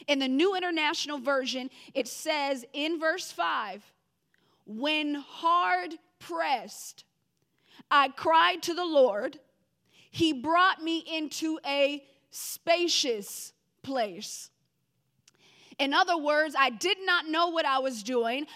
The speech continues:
I felt like the walls were caving in on me. And in the midst of me being confused, distracted, and distressed, God suddenly, infinitely, in a miraculous way, brought me into a spacious place.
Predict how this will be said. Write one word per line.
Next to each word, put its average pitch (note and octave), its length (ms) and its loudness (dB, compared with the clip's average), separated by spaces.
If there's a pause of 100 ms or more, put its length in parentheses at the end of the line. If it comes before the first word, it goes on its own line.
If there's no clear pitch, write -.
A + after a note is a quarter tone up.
(120)
I C#4 100 4
felt E4+ 400 0
like E4+ 240 2
the D#4 80 -4
walls D4+ 420 2
were D4 120 -2
caving D4 460 0
in D#4 260 2
on B3 200 0
me. A#3 240 -6 (200)
And D4 160 2
in D4 100 -4
the C#4 80 -4
midst C#4+ 400 -2
of F4+ 80 0
me F4 160 0
being D#4 320 -4
confused, E4+ 760 0
distracted, D#4+ 720 -2
and E4 280 0
distressed, C#4 640 0 (280)
God D#4+ 400 6
suddenly, D#4+ 920 0
infinitely, C#4+ 880 -4 (160)
in D4+ 140 0
a D4+ 80 2
miraculous D#4 880 4
way, C4 300 0 (180)
brought D#4+ 380 2
me D#4+ 140 -2
into D4+ 540 -2
a C#4 400 2 (280)
spacious - 1120 0 (320)
place. - 580 -4